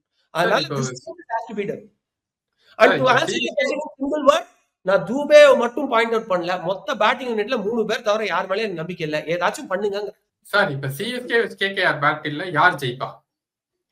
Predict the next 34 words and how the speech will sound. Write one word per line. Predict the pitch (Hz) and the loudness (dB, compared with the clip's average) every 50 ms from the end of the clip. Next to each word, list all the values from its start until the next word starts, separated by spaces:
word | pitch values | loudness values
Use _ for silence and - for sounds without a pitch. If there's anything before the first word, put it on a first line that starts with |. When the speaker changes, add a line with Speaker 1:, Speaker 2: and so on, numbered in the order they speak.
| _ | _
Speaker 1:
கண்டிப்பா | - - 143 175 208 214 226 220 240 233 | -10 -8 -6 -6 -6 -6 -4 -2 -2 -2
கே | 233 - 175 185 180 | 0 0 -2 -2 -2
கே | 180 185 175 165 | 0 2 2 2
ஆருக்கு | 151 139 | 2 0
தான் | 151 180 180 143 - | 0 0 0 -2 -2
ஹையர் | - 135 139 139 127 | -4 -2 -2 -2 -2
ஹேண்ட் | 120 120 117 117 | -2 -6 -8 -10
இருக்கு. | 113 120 117 - | -12 -14 -16 -18
இப்ப | - - 131 127 | -16 -12 -12 -10
இருக்க | 127 151 147 - - | -8 -8 -10 -10 -12
சிச்சுவேஷன்ல | - 151 147 135 135 139 | -10 -8 -8 -6 -6 -4
எனக்கு | 156 165 143 127 - 139 139 | -4 -2 -2 -2 -4 -6 -6
சொல்றதுக்கு | 156 175 180 160 | -4 -6 -6 -6
எனக்கு | 151 143 139 - 147 | -6 -8 -8 -8 -10
பிடிக்கலனாலும் | 156 156 151 143 139 135 160 | -10 -6 -6 -4 -4 -4 -6
இதுதான் | 185 151 139 135 135 147 | -6 -6 -6 -4 -4 -4
உண்மை. | 135 127 127 127 139 160 - _ _ _ _ _ _ _ _ - | -4 -4 -6 -4 -4 -6 -6 _ _ _ _ _ _ _ _ -8
அதாவது | - 135 131 135 147 151 147 | -4 0 4 6 6 6 6
நம்ம | 143 139 135 135 | 6 4 4 4
இந்த | 135 127 123 135 165 165 151 | 2 2 0 0 2 2 4
அசுரன் | 135 139 - 190 180 170 165 | 4 2 0 -2 -2 -2 -2
படத்தை | 156 143 139 139 135 | -2 -2 -4 -4 -6
சொல்லுவார்ல, | - 139 139 139 131 131 135 131 - - _ _ _ _ _ _ _ _ _ _ _ _ _ - | -4 -2 0 0 2 2 0 -2 -2 -6 _ _ _ _ _ _ _ _ _ _ _ _ _ 6
கேட்கறது | - 214 233 226 214 214 | 6 8 8 8 6 6
கஷ்டமா | 214 202 - 226 220 | 4 6 6 6 8
இருந்தாலும் | 220 214 214 220 220 220 214 | 8 10 10 10 10 8 8
இதான் | 214 226 220 214 | 8 8 8 8
நெசம் | 208 220 208 - - 139 139 | 6 6 4 2 2 -4 -10
அப்படின்னா, | - - - - 202 - | -12 -4 4 4 4 4
அந்த | - - 160 160 | 4 -2 0 6
மாதிரி | 214 220 226 254 220 - | 6 6 6 6 0 0
இதான் | - 226 220 208 180 151 147 | 0 6 8 8 8 8 6
நெசம். | 156 165 165 160 - _ _ _ _ _ _ - | 2 2 -2 -4 -4 _ _ _ _ _ _ 2
ஏன்னா | - 180 180 196 208 247 - - - | 4 4 6 8 8 6 6 4 -2